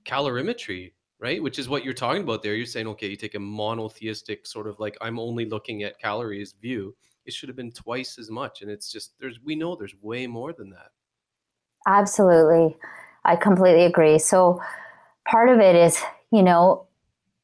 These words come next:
Speaker 2: what a person has to understand is that if you're really suffering and you can't lose weight, it might be more than that,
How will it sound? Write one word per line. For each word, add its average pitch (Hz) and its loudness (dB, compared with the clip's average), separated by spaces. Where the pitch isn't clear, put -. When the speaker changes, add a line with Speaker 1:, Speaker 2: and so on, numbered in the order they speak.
Speaker 2:
what 214 2
a 190 0
person 226 0
has 202 2
to - -4
understand 180 2
is 170 0
that 165 2
if 180 2
you're 226 8
really 247 8
suffering 185 2
and 175 4
you 170 4
can't 175 0
lose 175 4
weight, 196 4
it 202 6
might 208 6
be 233 6
more 180 6
than 170 4
that, 156 4